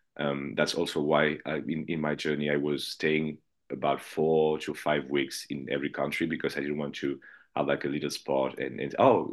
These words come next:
a, pr-, a picture, Taj Mahal, perfect." I, I'm checking the places, you know.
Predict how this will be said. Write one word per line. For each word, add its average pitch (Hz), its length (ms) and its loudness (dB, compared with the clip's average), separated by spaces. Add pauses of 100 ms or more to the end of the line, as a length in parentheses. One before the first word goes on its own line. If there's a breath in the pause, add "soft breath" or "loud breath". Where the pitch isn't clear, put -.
(260)
a, 78 40 -2
pr-, - 200 0
a 71 80 0
picture, 107 340 0
Taj 85 300 0
Mahal, 80 360 0 (200)
perfect." 78 400 2
I, 78 160 -2
I'm 76 440 -6
checking 82 360 2
the 78 80 2
places, - 560 -2
you 65 80 -4
know. 67 180 -6